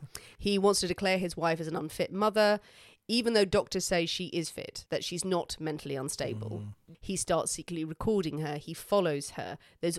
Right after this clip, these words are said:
Speaker 1: all sorts of very, very ugly to-dos between them, which Veronica plays a part in.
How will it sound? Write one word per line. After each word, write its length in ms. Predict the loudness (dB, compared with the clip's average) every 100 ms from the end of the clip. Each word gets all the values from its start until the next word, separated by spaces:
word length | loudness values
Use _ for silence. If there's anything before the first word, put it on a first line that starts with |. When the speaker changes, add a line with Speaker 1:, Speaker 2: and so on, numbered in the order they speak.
| 2
Speaker 1:
all 240 | 2 2
sorts 240 | 0 -2 -2
of 80 |
very, 400 | -2 2 4 2
very 260 | 2 2 0 0
ugly 400 | -2 -2 -4 -6
to-dos 460 | -4 -4 -2 -4
between 500 | -2 0 0 -2 -6
them, 240 | -8 -6 -6
which 200 | -6 -4
Veronica 360 | -4 -4 -8
plays 220 | -8 -8
a 40 | -8
part 280 | -6 -6 -8
in. 160 | -12